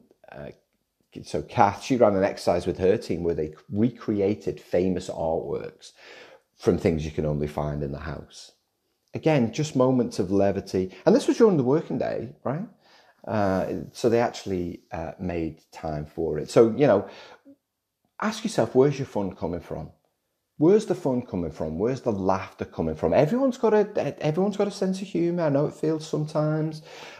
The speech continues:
like it, they haven't, but they have. It's just, they just might be different to yours.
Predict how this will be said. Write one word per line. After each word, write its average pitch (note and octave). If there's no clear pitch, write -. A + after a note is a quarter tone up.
like A#2
it, -
they A#2+
haven't, C3+
but D3
they D#3
have. A3+
It's -
just, D3+
they C#3+
just D3
might G2+
be G#2
different -
to -
yours. C#2